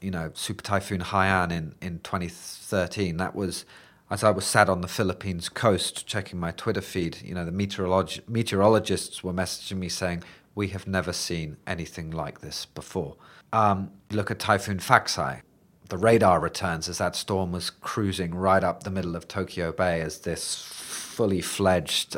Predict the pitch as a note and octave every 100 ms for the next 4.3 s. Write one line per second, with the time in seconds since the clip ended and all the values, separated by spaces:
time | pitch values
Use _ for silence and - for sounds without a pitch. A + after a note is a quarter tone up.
0 | - F#2+ F#2 F2+ - F#2+ E2 - - -
1 | F2+ - E2 D#2 - G#2+ - D#2+ - -
2 | - - _ _ _ _ _ _ - A2
3 | G2+ G#2 F#2+ F2+ F2 - G#2+ E2+ - E2
4 | - D2 C#2